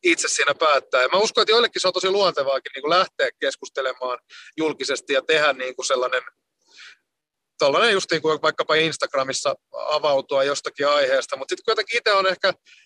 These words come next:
aina nähnyt sen kuitenkin sillä tavalla niinku a-, aikaisemmin ja se, siihen on ehkä pientä muutosta tullut, että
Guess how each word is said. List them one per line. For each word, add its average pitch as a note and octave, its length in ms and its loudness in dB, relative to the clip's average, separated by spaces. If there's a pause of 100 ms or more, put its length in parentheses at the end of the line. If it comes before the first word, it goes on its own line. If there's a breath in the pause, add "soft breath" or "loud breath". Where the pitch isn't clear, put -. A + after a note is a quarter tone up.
(120)
aina G3+ 220 2
nähnyt G3 240 0
sen D#3+ 120 -4
kuitenkin D3+ 240 -2
sillä D3 320 2
tavalla C3+ 460 0 (760)
niinku C3+ 560 -8
a-, F3 220 -2
aikaisemmin C#3+ 640 0
ja C3+ 80 2
se, D3+ 240 0
siihen D#3+ 260 2
on D#3 60 4
ehkä - 200 -8
pientä E3 220 -2
muutosta F3 420 -4
tullut, D#3 320 2
että C3 220 -2